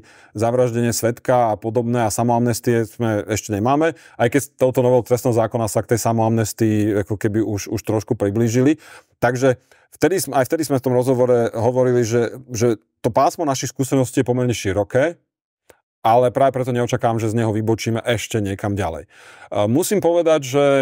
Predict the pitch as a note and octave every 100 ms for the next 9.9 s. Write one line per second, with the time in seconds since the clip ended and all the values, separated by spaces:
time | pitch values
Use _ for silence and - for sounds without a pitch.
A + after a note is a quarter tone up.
0 | G#2+ - _ _ _ - G#2 G#2 G#2+ D3
1 | G#3+ G3+ - E3+ C#3 G2+ A2+ A3 - -
2 | A#2 A#2 A#2+ C#3+ - D#3+ - D3 B2 B2
3 | C3+ F3 E3 B2+ A#2+ B2+ A#2 B2+ B2+ A2
4 | G#2+ A2 A2+ A2 A#2+ A#2+ - - A#2 A#2
5 | A2+ G#2 A2+ G2 A2 A2+ A#2 A2+ - A2+
6 | B2+ A#2 - G#2 C3 D3+ - - - -
7 | - G2+ C3+ F3 D3 A#2+ B2+ C#3+ C3 C3+
8 | A2+ B2 B2 A#2 - _ _ _ _ _
9 | _ _ _ _ _ - G#2+ A2 A2